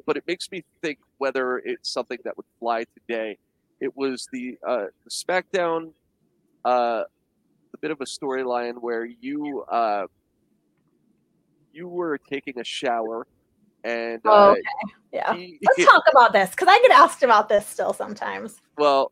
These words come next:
Speaker 1: it, it was sort of, there, uh, uh, to, to my recollection, there was sort of a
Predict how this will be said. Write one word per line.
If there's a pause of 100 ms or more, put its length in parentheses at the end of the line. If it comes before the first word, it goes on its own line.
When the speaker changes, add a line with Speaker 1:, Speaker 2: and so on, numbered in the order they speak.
(120)
Speaker 1:
it,
it
was
sort
of,
there,
uh,
uh, (580)
to, (320)
to
my
recollection,
there
was
sort
of
a